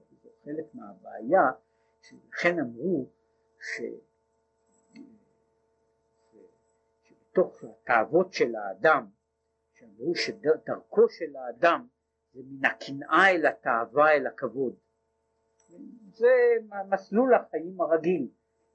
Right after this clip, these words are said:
אצל ילדים קטנים הדבר הזה שעושה רוא-, נראה בתור הגורם המרכזי, המניע המרכזי הוא הקנאה, החיקוי, הבדיקה של אחרים.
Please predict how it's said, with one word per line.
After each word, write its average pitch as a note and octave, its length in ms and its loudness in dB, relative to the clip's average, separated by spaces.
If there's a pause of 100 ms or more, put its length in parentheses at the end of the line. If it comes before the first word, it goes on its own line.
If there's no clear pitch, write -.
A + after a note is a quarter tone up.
(100)
אצל D#3 240 2
ילדים E3 460 2
קטנים G3 600 0
הדבר C#3 420 2
הזה - 180 -2
שעושה C#3 460 -10
רוא-, E3 240 0 (100)
נראה C#3 400 2 (460)
בתור D#3 400 -2
הגורם C#3+ 520 2
המרכזי, C#3+ 720 -2
המניע C3 460 0
המרכזי C3+ 640 -4
הוא C3+ 120 -2
הקנאה, C3+ 520 -4 (1500)
החיקוי, D3+ 640 -4
הבדיקה A#2+ 760 -8
של C3 160 -12
אחרים. G2+ 520 -14